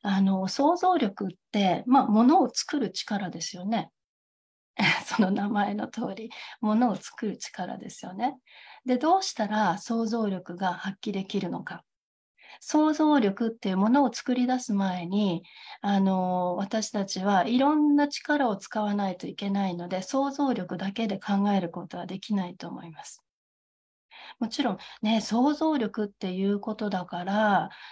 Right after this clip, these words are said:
想像、何かを作り出すためには、その技術がないといけないですよね。手がちゃんと動くということ。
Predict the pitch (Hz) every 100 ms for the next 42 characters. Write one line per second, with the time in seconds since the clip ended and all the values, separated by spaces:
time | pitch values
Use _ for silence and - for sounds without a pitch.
0 | - - 285 294 285 277 262 285 302 277
1 | 190 180 - - 226 233 247 247 - 202
2 | 190 175 175 190 220 190 - 254 247 294
3 | 285 - 202 190 190 180 175 196 196 185
4 | 175 175 - 202 214 285 254 233 226 240
5 | 254 233 233 233 226 190 - 185 180 180
6 | -